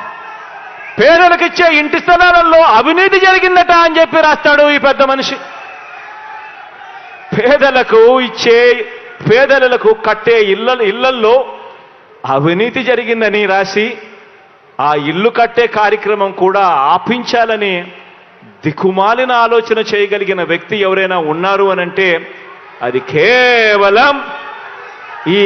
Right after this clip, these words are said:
అన్యాయస్తులు మాత్రమే అని చెప్పి మాత్రం ఈ సందర్భంగా తెలియజేస్తా ఉన్నా. ఈరోజు అవినీతిపరుడు చంద్రబాబు అని చెప్పి సాక్షాత్తు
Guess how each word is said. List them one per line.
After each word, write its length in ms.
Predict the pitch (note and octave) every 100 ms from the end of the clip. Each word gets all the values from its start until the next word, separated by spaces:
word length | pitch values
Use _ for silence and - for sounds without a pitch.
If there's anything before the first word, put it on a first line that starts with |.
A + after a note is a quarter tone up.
| F#3
అన్యాయస్తులు 720 | F#3+ B3+ D4+ D#4+ D4+ - C#4 B3
మాత్రమే 460 | C4+ C#4+ D4+ D#4+ D#4+ D#4+
అని 120 | D4 C#4+
చెప్పి 160 | C4+ B3+
మాత్రం 300 | B3 A#3+ A#3+ A3+
ఈ 20 | A3
సందర్భంగా 520 | G#3+ G#3+ G#3 G3+ G3 F#3+
తెలియజేస్తా 640 | G3+ F#3+ F3+ D#3+ D#3 - D#3 D#3+
ఉన్నా. 140 | E3 - - - - - - - - - - - _ - - - - - G3
ఈరోజు 360 | G3+ C4 C#4 C4 - - - - - - - _ _ _ _ _ _ _ _ _ _ _ _ _
అవినీతిపరుడు 840 | - A#3 C4+ D4+ D4 C#4+ D4 D4 D4 C#4+
చంద్రబాబు 540 | C4+ C#4+ C#4+ D4 C#4+ C#4+
అని 100 | C4+ C4+
చెప్పి 260 | C4 C4+ C#4+ - - - - _ _ _ _ _ _ _ _ - -
సాక్షాత్తు 640 | A3 D4 - D#4 C#4+ C#4+